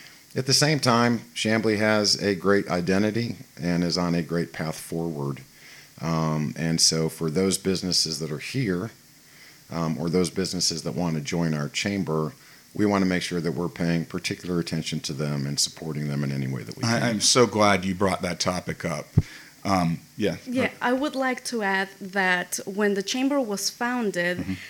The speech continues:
Speaker 3: someone saw the opportunity of making that a reality. That's why we have members that are from Brookhaven, from Doraville. We have members from all around,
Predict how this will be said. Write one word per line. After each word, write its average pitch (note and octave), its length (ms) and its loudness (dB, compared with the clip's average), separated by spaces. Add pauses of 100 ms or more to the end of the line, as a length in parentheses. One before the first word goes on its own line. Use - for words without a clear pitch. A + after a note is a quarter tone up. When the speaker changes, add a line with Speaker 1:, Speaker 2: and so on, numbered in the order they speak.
(100)
Speaker 3:
someone F#3 1040 4 (100)
saw - 300 0
the G#3+ 160 0
opportunity G3+ 1080 -2
of G3 340 -2
making G#3+ 440 0
that F#3 360 0
a F#3 120 0
reality. F#3 800 -2
That's G3+ 320 -2
why A#3 120 2
we A3+ 200 0
have G3+ 500 -2 (120)
members G3+ 600 2
that F#3 220 -2
are F3 260 0
from F3+ 340 -2
Brookhaven, G#3+ 880 0 (280)
from F3 300 -2
Doraville. G3 840 2 (460)
We A3+ 140 0
have C4 280 2
members A3 420 0
from F3+ 440 0
all C#4+ 240 4
around, A3 640 0